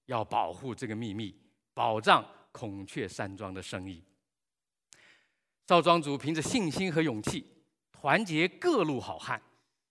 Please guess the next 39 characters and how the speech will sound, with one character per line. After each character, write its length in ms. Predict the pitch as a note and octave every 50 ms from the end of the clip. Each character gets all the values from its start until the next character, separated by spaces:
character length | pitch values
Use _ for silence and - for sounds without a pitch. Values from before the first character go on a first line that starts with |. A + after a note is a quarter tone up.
| _
没 300 | - C3 D#3+ G#3 D4 E4+
有 140 | F4 D#4+ B3+
孔 220 | - - E3+ C#3+
雀 160 | B2 - F#3 D3+
翎 160 | C3 C#3+ E3
这 120 | - F#3 D3+
一 60 | B2+
终 200 | A#2 - F#3+ F#3+
极 120 | D#3 D#3 D3
兵 180 | D3 F3 F3+
器， 220 | F3 - E3+ - - _ _ _ _ _ _ _ _ _ _ _ _ -
也 160 | - A2+ G#2+
照 380 | - - - C#4+ B3 E3 B2+ A#2+
样 240 | D#3 E3 C3+ F#2 - - - _ _ _ _ _ _ _ _
惩 380 | - - - - A#2+ C3 E3 F3+
奸 320 | - F#3+ G3 F#3 F#3 F3 F3+ - - _ _ -
除 240 | - - - G#2 A2+
恶， 200 | C#3+ D3 - - - - - _ _ _ _ _
以 200 | - C3+ A#2+ G2+
正 240 | F#2+ - G#3 E3+ A#2 F#2+ - - - _ _ _
胜 200 | - - D#3+ A#2
邪。 300 | F#2 - - F#2 E2+ - _ _ _ _ _ _ _ _ _ _ _ _ _ _ _ _ _ _ _ _ _ _ _ _ _ _
古 120 | - D3
龙 160 | D3 D#3 F3 F3
在 160 | G3+ F#3 D#3
书 240 | - - - G3+ F#3
的 60 | E3+
末 180 | D#3+ E3 D3+
尾 100 | A2 G2
说 300 | F#2+ - - B2 B2+ A#2+ - - - _ _ _ _ _ _ _ _ _ _ _ _ _ _ _
：“所 180 | - - E3 F3+
以 240 | F#3 E3 C#3 A#2 - - - _ _ _ _ -
我 300 | A#2+ A#2+ C3 B2 B2 A2+
说 180 | - - F#3
的 100 | F3 F3
终 200 | - - F3 E3+
极 120 | C#3+ D3 C3
武 120 | G2+ F#2
器， 220 | - - A#2+ G#2